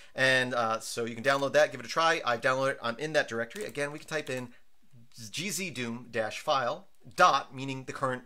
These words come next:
directory. So it's gonna look at the scripts of this file. Then I'm just saying this, the startup Doom two and go to the first level. What, uh, they, what we're doing today is what it sounds like, is just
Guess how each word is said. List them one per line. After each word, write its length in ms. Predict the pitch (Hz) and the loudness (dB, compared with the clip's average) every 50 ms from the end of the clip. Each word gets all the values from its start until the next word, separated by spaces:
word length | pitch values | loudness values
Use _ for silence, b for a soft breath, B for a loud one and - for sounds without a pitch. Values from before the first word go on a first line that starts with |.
| - - - | -16 -18 -8
directory. 380 | - 127 123 113 - - 101 - | 0 2 2 2 0 -4 -14 -12
So 80 | - | -10
it's 80 | 113 - | -6 -4
gonna 100 | 127 123 | -4 -4
look 100 | 127 - | -4 -6
at 60 | - | -6
the 60 | 135 | -8
scripts 260 | - - 156 120 - | -6 -4 -4 -4 -4
of 60 | 120 120 | -6 -10
this 100 | 113 - | -8 -2
file. 320 | 113 113 110 110 107 - B B B B B B | 0 0 0 0 -2 -6 B B B B B B
Then 80 | 254 185 | -8 -6
I'm 60 | 156 | -6
just 100 | 135 - | -6 -4
saying 220 | - 131 123 127 123 | -4 -4 -4 -4 -8
this, 220 | 117 - - - - | -10 -12 -12 -14 -16
the 160 | - 120 123 | -12 -10 -8
startup 360 | 127 - - 135 127 123 - - | -6 0 2 2 2 2 0 -6
Doom 240 | 127 120 120 113 | -8 -8 -8 -10
two 340 | - - 110 110 113 113 - - | -10 -8 -8 -8 -6 -8 -8 -8
and 240 | 107 107 110 107 104 | -8 -6 -6 -6 -6
go 80 | 107 107 | -6 -6
to 80 | 110 | -6
the 80 | 104 107 | -8 -8
first 220 | - 110 - - | -10 -10 -8 -8
level. 260 | 110 104 - - - B B B B B B B | -8 -10 -10 -12 -18 B B B B B B B
What, 240 | 117 147 170 - - | 2 2 2 2 0
uh, 240 | 139 135 131 127 127 | 0 2 2 2 2
they, 480 | 110 123 123 120 120 117 117 113 113 - - | 2 0 -2 0 0 -2 -4 -4 -6 -8 -6
what 180 | 113 120 123 | -8 -6 -6
we're 60 | 123 113 | -6 -6
doing 180 | 143 151 139 | -4 -6 -4
today 240 | 135 160 233 262 233 | 0 4 4 6 6
is 100 | 208 - | 4 2
what 120 | 180 208 | 0 -2
it 40 | 190 | 2
sounds 200 | - 233 247 208 | 4 2 4 4
like, 100 | 214 202 | 2 0
is 80 | 202 196 | 0 -4
just 200 | 196 - - | -6 -6 -8